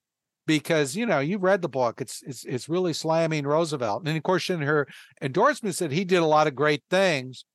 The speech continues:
but on civil liberties, he wasn't so good. And Beto show. So, hey, I'm, I'm happy with that endorsement. So we, the book isn't even out. I mean, it's in pre-order stage, so you can order it,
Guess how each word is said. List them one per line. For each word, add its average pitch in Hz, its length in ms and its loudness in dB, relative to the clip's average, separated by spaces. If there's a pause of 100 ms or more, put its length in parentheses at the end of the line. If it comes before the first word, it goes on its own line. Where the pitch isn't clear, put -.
but 175 560 6
on 143 160 -2
civil 160 300 -2
liberties, 151 760 0
he 147 80 -12
wasn't 147 320 -6
so 123 140 -12
good. 104 300 -10 (600)
And 127 140 -6
Beto 135 280 2
show. 123 280 -4 (240)
So, 113 200 -8 (240)
hey, 117 280 -6 (320)
I'm, 139 180 -2 (100)
I'm 147 200 0
happy 165 460 2
with 127 180 -4
that 120 360 2 (220)
endorsement. 120 680 -4 (220)
So 226 320 4
we, 240 460 2
the 220 140 2
book 302 180 2
isn't 220 220 0
even 214 220 2
out. 220 280 2 (380)
I 165 100 0
mean, 190 220 2
it's 160 240 -4
in 160 80 -4
pre-order 208 580 4
stage, 110 680 -4
so 135 100 -6
you 135 40 -4
can 208 120 -2
order 156 380 4
it, 175 140 2